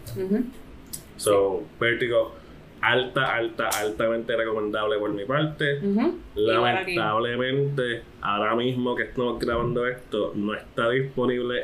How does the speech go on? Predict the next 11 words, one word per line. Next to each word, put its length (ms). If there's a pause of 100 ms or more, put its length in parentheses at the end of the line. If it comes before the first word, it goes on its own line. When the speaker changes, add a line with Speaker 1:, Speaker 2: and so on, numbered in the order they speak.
(100)
Speaker 2:
en 160
ninguna 580
suscripción 800
de 80
streaming. 560 (220)
Speaker 1:
Pero 180
la 160
puedes 260
ver 160
de 120
gratis. 640